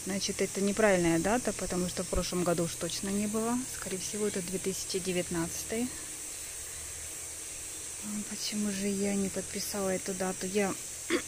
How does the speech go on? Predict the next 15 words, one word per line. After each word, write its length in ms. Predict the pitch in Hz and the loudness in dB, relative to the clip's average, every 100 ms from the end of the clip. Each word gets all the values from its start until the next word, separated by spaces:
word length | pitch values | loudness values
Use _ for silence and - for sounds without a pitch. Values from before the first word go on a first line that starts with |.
| - | 8
<clears throat> 480 | 277 254 214 185 - | 12 12 10 4 -2
постараюсь 560 | 202 - 208 190 175 | -4 -2 0 0 0
найти 340 | 196 180 - 180 170 - - - - - - - - - | -2 -2 -2 -4 -4 -8 -10 -10 -8 -8 -8 -8 -8 -2
и 140 | - 214 | 2 4
видео 320 | 247 240 196 | 6 8 6
с 100 | - | 4
той, 320 | - 185 185 302 - - - - - - - - - - - - - - - - - - - - - - - - - - - - - - - | 0 2 2 -2 -6 -8 -6 -6 -6 -6 -8 -8 -8 -8 -8 -10 -8 -8 -8 -8 -8 -8 -8 -8 -8 -8 -8 -8 -8 -8 -8 -8 -8 -8 -4
а, 220 | 196 185 | 0 2
выставки, 680 | 190 196 - 185 - - 190 190 - - 302 | 4 4 2 -2 -2 -4 -2 -4 -4 -6 -4
и 300 | 214 208 208 190 190 | 0 2 2 0 0
даты. 560 | 196 185 - 196 196 190 190 - - - - - - - - - - - - - - - | 0 -2 -4 -2 0 0 -2 -6 -6 -8 -8 -8 -8 -8 -8 -8 -8 -8 -8 -8 -6 -2
А, 180 | 233 220 208 | 2 2 2
да, 160 | 233 214 | 4 4
все 180 | - 233 | 4 0
правильно. 440 | - 190 180 180 | 2 2 4 2